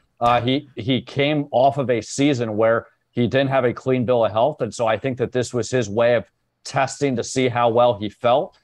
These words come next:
And he looked like the LeBron James that we're all accustomed to seeing. Um, and then I think he also, from the political end, I know that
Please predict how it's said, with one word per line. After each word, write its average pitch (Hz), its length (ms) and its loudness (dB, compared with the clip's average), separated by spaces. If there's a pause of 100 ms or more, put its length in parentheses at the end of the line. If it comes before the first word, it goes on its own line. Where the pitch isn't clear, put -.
(240)
And 123 400 0
he 156 160 2
looked 170 280 0
like 151 220 2
the 135 80 -6
LeBron 123 560 2
James 127 440 -2
that 117 100 2
we're 110 180 0
all 123 140 4
accustomed 120 500 -2
to 90 80 -8
seeing. 117 480 -2 (460)
Um, 135 440 4
and 156 200 4
then 170 100 4
I 165 100 2
think 185 220 -2
he 160 140 2
also, 151 420 2
from 143 240 -2
the 123 80 0
political 143 680 2
end, 113 240 0
I 117 200 2
know 127 380 2
that 135 280 2